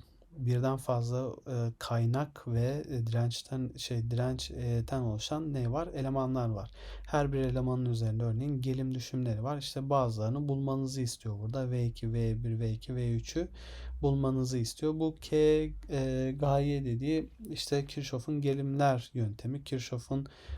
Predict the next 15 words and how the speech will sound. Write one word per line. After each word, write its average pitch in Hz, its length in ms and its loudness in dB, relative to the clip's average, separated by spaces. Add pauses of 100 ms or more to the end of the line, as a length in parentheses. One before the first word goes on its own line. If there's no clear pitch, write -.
(140)
akımlar 139 480 0
yöntemi 113 500 0
diye 113 100 0
mesela 113 380 0
burada 120 240 -4
da 143 160 -4
K 131 360 -2
A 127 200 0
Y 107 260 -2
var. 135 240 -2
Kirchhoff'un 120 520 -2
akımlar 127 440 0
yöntemi. 113 420 -4
Bunlar 190 260 -6
kısaltılmış 156 840 -2